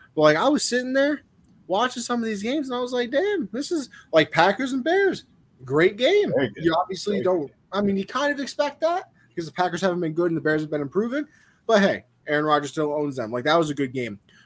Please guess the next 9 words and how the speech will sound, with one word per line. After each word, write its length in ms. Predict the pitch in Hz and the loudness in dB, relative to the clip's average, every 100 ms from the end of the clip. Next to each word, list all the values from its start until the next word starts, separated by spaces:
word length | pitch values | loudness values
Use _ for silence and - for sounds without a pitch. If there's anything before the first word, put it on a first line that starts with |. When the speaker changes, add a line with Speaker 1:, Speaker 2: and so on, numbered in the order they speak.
| _ | _
Speaker 1:
The 100 | 160 | -4
Lions 540 | 160 185 240 220 180 | 2 2 4 2 0
beat 240 | 147 202 - | -4 -10 -4
the 140 | 143 - _ _ _ _ | -6 -6 _ _ _ _
piss 340 | 226 196 - | 0 0 -4
out 180 | 165 135 | -8 -8
of 100 | 117 | -8
the 60 | 113 | -12
Jags. 540 | 104 104 82 87 - | -10 -8 -8 -12 -20